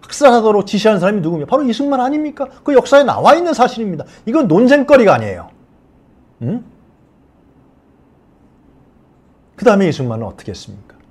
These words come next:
친일 경찰, 친일 관료들을 정부의 대거 요직에 기용합니다. 그리고 반민특위 때려잡잖아요. 반민특위 요원들이 도망다닙니다.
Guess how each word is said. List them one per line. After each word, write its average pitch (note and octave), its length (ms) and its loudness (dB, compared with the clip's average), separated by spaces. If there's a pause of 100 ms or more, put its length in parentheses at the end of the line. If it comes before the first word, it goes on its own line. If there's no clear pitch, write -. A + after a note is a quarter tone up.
(500)
친일 C#4+ 440 -2
경찰, A2 460 -12 (100)
친일 C#4+ 460 -6
관료들을 G3+ 720 -2
정부의 D3 440 -4
대거 B2+ 440 -4 (180)
요직에 B2+ 380 -4
기용합니다. F2+ 580 -8 (580)
그리고 A#3+ 260 -2
반민특위 A#3+ 600 -2
때려잡잖아요. G#3 760 0 (720)
반민특위 C4+ 520 0
요원들이 B3+ 380 0
도망다닙니다. D#3+ 760 0